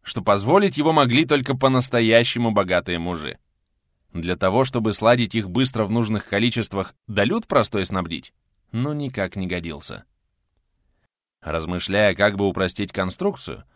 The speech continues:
Булыцкий целыми днями маялся, не находя себе покоя, уходя из монастыря иной раз поутру, а возвращаясь уже, когда солнце начинало заваливаться за верхушки голых деревьев. Неделя,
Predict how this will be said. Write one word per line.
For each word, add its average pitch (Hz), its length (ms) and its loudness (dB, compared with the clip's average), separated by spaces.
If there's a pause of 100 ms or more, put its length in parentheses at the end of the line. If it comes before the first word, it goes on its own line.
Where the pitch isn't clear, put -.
(140)
Булыцкий 180 540 0
целыми 165 400 4
днями 170 320 2
маялся, 151 520 2
не 147 80 -2
находя 131 400 2
себе 113 240 0
покоя, 92 540 -2 (480)
уходя 92 460 0
из 101 100 0
монастыря 101 640 2
иной 95 260 0
раз 80 220 -2
поутру, 175 480 0 (160)
а 98 100 -2
возвращаясь 110 720 4
уже, 156 220 0
когда 147 320 2
солнце 170 360 0
начинало 131 460 0
заваливаться 123 640 4
за 113 180 -2
верхушки 98 480 -4
голых 87 380 -4
деревьев. 80 560 -6 (840)
Неделя, 101 680 -2